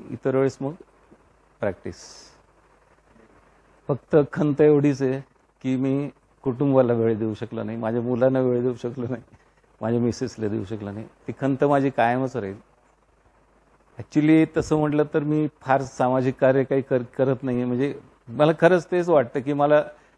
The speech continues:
नकोसं वाटतं हा सत्कार आणि सर्वच माझं <laughs> मोठेपणा. फक्त मी केलंय ते सर्व प्रामाणिकपणे केलंय, कोणाला फसवलं नाही.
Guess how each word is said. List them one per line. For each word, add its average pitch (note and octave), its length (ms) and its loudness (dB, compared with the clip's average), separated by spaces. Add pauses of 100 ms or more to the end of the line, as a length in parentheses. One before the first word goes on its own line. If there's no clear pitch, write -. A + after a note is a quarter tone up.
(200)
नकोसं D3 560 0
वाटतं D#3 240 4
हा C3+ 60 2
सत्कार C3+ 540 0
आणि C3+ 260 -2
सर्वच C3 400 -2
माझं B2+ 300 -2
<laughs> C3 160 -6
मोठेपणा. D3+ 580 -4 (720)
फक्त D3 220 0
मी F#3 200 6
केलंय F3 460 6
ते F3 140 -2
सर्व E3 200 -2
प्रामाणिकपणे D3 760 0
केलंय, A#2 360 -2 (540)
कोणाला D3+ 320 2
फसवलं D3 580 2
नाही. A#2+ 200 -4